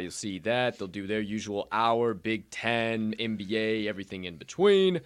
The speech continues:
Uh, Wise Words looks like we probably won't have it next week, um, just with how it's late in the week now. Uh, so we probably won't have it. We'll resume Wise Words, which would actually probably even seem like a better idea.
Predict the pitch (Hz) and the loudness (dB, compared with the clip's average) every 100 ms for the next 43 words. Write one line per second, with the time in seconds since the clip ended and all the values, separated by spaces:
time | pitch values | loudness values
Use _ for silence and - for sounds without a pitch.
0 | - - - 127 120 117 131 170 156 170 | -12 -20 -2 4 6 6 6 6 6 2
1 | 175 160 - 165 156 - 147 160 160 151 | 2 -2 -2 -2 -2 -2 -2 0 0 -2
2 | 127 135 147 - 127 131 131 135 135 - | 0 0 0 -2 -2 -2 -2 -2 -2 -10
3 | - 101 107 101 101 110 101 104 101 101 | -10 -2 0 0 -4 -8 -4 -2 -2 -4
4 | 104 92 98 98 104 101 98 98 92 90 | -6 -6 -8 -8 -4 0 0 -2 -2 -4
5 | 87 95 117 113 104 101 98 92 95 101 | -4 -6 -4 -4 -2 -2 -2 -6 -8 -4
6 | 131 127 104 147 160 131 131 165 - - | -2 -2 -2 2 2 2 0 0 -2 -8
7 | - - 107 143 127 110 131 117 117 120 | -12 -2 2 4 2 0 -2 -2 -6 -10
8 | 117 160 196 156 147 135 131 127 - - | -6 -6 -6 -8 -6 -4 -4 -6 -10 -12
9 | - 185 147 131 123 147 131 - 80 123 | -12 -12 -10 -12 -12 -10 -10 -10 -8 -6
10 | 104 95 85 113 104 80 85 | -4 -4 -6 -6 -6 -6 -8